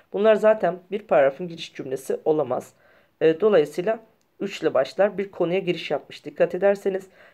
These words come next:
insanlar fizyolojik, psikolojik ve sosyal ihtiyaçlarını karşılamak için diğer insanlarla etkileşim halinde bulunur.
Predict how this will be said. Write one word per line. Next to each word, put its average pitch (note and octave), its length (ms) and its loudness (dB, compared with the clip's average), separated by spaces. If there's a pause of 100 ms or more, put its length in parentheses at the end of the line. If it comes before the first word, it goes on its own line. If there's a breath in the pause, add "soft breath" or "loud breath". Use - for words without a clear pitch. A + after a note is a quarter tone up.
insanlar F3+ 540 -2
fizyolojik, D#3 540 -2
psikolojik F3+ 520 -4
ve D3+ 80 -4
sosyal E3 320 -4
ihtiyaçlarını C3+ 520 -4
karşılamak F3+ 440 -2
için G3+ 260 -6 (340 loud breath)
diğer G3+ 160 4
insanlarla E3 640 -2
etkileşim E3 480 -6
halinde C3+ 500 -2
bulunur. D#3 360 -10